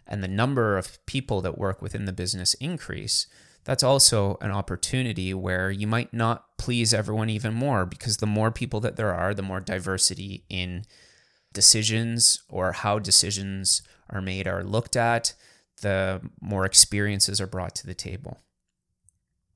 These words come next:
Number four is one that I've taken some time to have to come to reckoning with, but when I did,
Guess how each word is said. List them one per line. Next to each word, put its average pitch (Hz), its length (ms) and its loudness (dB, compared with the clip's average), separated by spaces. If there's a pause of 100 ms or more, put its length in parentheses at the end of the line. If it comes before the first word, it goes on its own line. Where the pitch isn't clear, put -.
Number 180 180 2
four 120 720 4
is 104 720 4 (920)
one 135 360 0
that 160 200 2
I've 107 340 0
taken 104 520 -4
some 98 320 8
time 98 640 -2
to 82 120 -4
have 95 360 -8
to 78 100 -8
come 95 340 -8
to - 140 -8
reckoning 107 520 -4
with, 120 360 -2
but - 200 -4
when 104 280 0
I 95 320 -2
did, 104 560 0